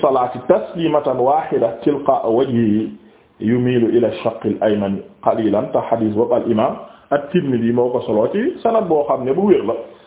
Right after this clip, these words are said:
Voilà, mu ne Yonent bi alayhi salatu wassalam nekkoon na bu doon sëlmal,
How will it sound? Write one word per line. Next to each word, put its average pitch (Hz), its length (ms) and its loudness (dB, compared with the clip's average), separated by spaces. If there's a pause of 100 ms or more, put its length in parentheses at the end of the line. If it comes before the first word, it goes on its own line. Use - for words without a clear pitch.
(160)
Voilà, 123 240 2
mu 123 120 -4
ne 160 120 0
Yonent 185 260 0
bi 170 100 2
alayhi 147 220 2
salatu 135 280 2
wassalam 139 260 0
nekkoon 147 440 0
na 127 80 0
bu 127 120 0
doon 165 260 2
sëlmal, 135 320 2